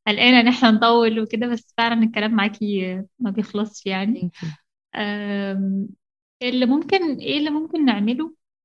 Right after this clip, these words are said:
Speaker 1: أي حاجة ليها علاقة بالجسد بتفرق كتير قوي إنها تكون، زي ما قلت، إنها تتم ببطء.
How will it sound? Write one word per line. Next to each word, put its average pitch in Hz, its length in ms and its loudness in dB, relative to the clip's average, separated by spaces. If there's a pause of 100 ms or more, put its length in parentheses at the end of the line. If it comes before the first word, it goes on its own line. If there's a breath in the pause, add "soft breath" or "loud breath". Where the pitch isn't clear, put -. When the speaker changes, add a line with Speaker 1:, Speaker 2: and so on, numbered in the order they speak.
(680)
Speaker 1:
أي 320 180 0
حاجة 302 300 0
ليها 294 200 -2
علاقة 247 420 -4
بالجسد 247 600 -6 (460)
بتفرق 240 520 -8
كتير - 280 -6
قوي 262 220 -4
إنها 247 260 0
تكون، 247 560 -2
زي 233 180 -6
ما 226 100 -2
قلت، 240 180 -8
إنها 233 200 -4
تتم 247 380 -4
ببطء. 269 280 -8